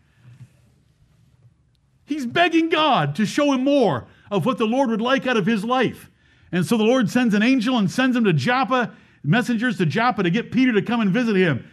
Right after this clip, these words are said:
It's a great story in Acts chapter ten about Cornelius. We're no different.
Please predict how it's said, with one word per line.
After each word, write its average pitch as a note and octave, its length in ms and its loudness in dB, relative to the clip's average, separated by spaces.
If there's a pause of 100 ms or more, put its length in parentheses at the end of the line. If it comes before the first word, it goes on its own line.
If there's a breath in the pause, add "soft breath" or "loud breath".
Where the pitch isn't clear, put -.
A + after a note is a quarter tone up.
It's G#3+ 140 -4
a A3+ 60 0
great A#3+ 280 -2
story C#4+ 400 -2
in G3+ 60 0
Acts G3+ 260 -6
chapter G3+ 320 -4
ten D3+ 480 -4 (300 soft breath)
about E3+ 320 -2
Cornelius. F#3+ 520 2 (120)
We're D4+ 200 2
no D#4+ 200 2
different. F#3+ 480 -2